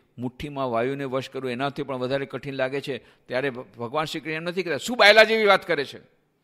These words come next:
કાયર જેવી વાત કરે છે, નમાલો થામા." ના, એવી વાત નથી કરતા. ભગવાન શ્રી કૃષ્ણ શું કહે છે? "અસંશયમ મહાબાહો મનો દુર્નિગ્રહમ ચલમ." હે અર્જુન,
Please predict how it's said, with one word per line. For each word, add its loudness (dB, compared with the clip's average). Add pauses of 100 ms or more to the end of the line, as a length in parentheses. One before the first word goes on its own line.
(120)
કાયર 4
જેવી 0
વાત 0
કરે -4
છે, -14 (260)
નમાલો 2
થામા." -4 (180)
ના, -12
એવી -12
વાત -10
નથી -20
કરતા. -20 (460)
ભગવાન -6
શ્રી -10
કૃષ્ણ -14
શું -14
કહે -10
છે? -20 (760)
"અસંશયમ -6
મહાબાહો -10 (920)
મનો -8
દુર્નિગ્રહમ -8
ચલમ." -20 (760)
હે -6
અર્જુન, -8